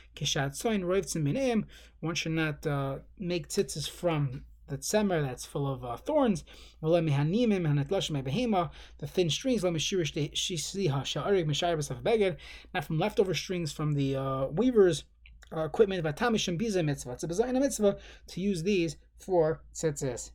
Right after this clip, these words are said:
Ein Oisin the Mishmurah Sivkat Mechafei, Afilu B'Diavad Pasul, Sha'arig Mishayir. Now he says, "Ein Lahakshas, Dev Lavachi Yesh Pso, the Loi Nitu Achutin L'Shem Tzitzis." Either way,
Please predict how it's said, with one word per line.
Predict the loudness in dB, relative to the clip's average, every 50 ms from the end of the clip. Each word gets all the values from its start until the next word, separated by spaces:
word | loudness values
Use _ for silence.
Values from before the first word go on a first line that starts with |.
| -4 -2
Ein | -2 2
Oisin | 6 6 6 6 6 2
the | -2
Mishmurah | -2 -2 0 2 2 2 2 0 -4
Sivkat | -4 -4 -4 -4
Mechafei, | -4 -6 -6 0 4 6 6
Afilu | 6 4 4 2 2 2
B'Diavad | 2 0 0 0 0 -2 -4
Pasul, | -8 -10 -10 -10 -10 -4 6 6 6 6 6 2 -4 -8 -16 -18 -18 -18 -18 -14
Sha'arig | -8 -4 -2 0 2 4 6 6 6 6 4 2
Mishayir. | 0 -2 -2 -4 -4 -2 0 0 2
Now | 2 0
he | 0
says, | 0 0 0
"Ein | 0 0 2
Lahakshas, | 2 2 2 0 0 0 -2 -2
Dev | 0 0
Lavachi | 2 2 2 4 2 0 0 0 -2
Yesh | -2 -4 -4
Pso, | -2 2 2 2
the | 2 2
Loi | 0 2 2 2
Nitu | 2 2 -2 -6 -2 0
Achutin | 0 0 0 -2 -6 -4 -4
L'Shem | -2 -2 -2 -2 -2
Tzitzis." | -2 -2 -2 0 -2 0
Either | 2 4 6
way, | 8 8 6 6